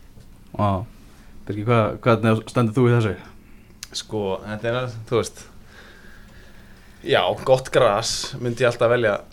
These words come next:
Speaker 2: fram yfir gervigras, sko.
Speaker 1: Mm.
Speaker 2: Það er bara voðalega erfitt að vera með gott gras, á sérstaklega á Íslandi.
Speaker 1: Já.
Speaker 2: Þú veist, allan að svona framan á sumri og seinni part, þá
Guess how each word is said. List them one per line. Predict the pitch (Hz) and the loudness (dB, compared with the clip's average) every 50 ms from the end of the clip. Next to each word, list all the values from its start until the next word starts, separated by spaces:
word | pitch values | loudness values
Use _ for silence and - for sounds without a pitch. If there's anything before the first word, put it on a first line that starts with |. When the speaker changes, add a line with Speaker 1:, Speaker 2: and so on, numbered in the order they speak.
| - - | -20 -16
Speaker 2:
fram | - - 117 117 123 127 | -6 -4 -2 -2 0 0
yfir | 135 139 135 | 0 0 2
gervigras, | 143 143 160 156 165 151 - - | 2 2 4 4 0 -2 -4 -4
sko. | 95 85 85 87 - - - - - - - - | -6 -8 -8 -10 -14 -18 -20 -20 -20 -20 -20 -12
Speaker 1:
Mm. | - 104 98 90 | -10 -8 -6 -6
Speaker 2:
Það | 92 92 | -6 -8
er | 92 95 - | -8 -10 -10
bara | 95 95 92 | -10 -8 -8
voðalega | 95 95 95 | -6 -6 -6
erfitt | 98 104 101 - 104 | -6 -8 -10 -10 -8
að | 101 - - - 110 - - - - - - - - - - - | -10 -10 -12 -16 -20 -20 -20 -20 -20 -20 -20 -20 -20 -20 -18 -14
vera | 101 104 113 | -12 -10 -8
með | 113 110 110 | -8 -8 -10
gott | 117 117 - | -10 -12 -10
gras, | - 123 131 120 - - - - - - - - - - - - - - - - - - | -8 -6 -6 -6 -8 -10 -14 -18 -20 -20 -20 -20 -20 -20 -20 -20 -20 -20 -20 -20 -20 -14
á | - 110 113 | -12 -10 -10
sérstaklega | 110 123 117 117 113 117 117 | -10 -10 -10 -8 -8 -8 -8
á | 120 | -8
Íslandi. | - 127 120 104 85 92 - - _ - _ _ _ - - | -10 -10 -12 -12 -14 -16 -20 -20 _ -20 _ _ _ -14 -10
Speaker 1:
Já. | 95 101 98 90 87 110 - - - - - _ _ _ - | -8 -8 -8 -8 -10 -14 -18 -20 -20 -20 -20 _ _ _ -16
Speaker 2:
Þú | 110 110 | -12 -8
veist, | 110 110 | -6 -6
allan | 107 110 110 110 110 | -4 -4 -4 -4 -4
að | 110 107 | -6 -6
svona | 113 113 | -6 -8
framan | 110 - - - - 117 113 117 120 120 123 | -8 -10 -12 -8 -4 -4 -4 -4 -4 -4 -4
á | 120 120 120 - - - _ _ - _ _ _ - | -6 -6 -8 -10 -16 -20 _ _ -20 _ _ _ -18
sumri | - - 120 127 120 117 117 | -12 -10 -10 -8 -8 -8 -6
og | 113 117 113 110 - - _ _ _ - - | -6 -6 -8 -8 -10 -14 _ _ _ -20 -18
seinni | - - 120 127 127 123 | -14 -12 -12 -12 -10 -10
part, | 131 113 - - _ - _ - | -12 -12 -12 -16 _ -20 _ -20
þá | - | -16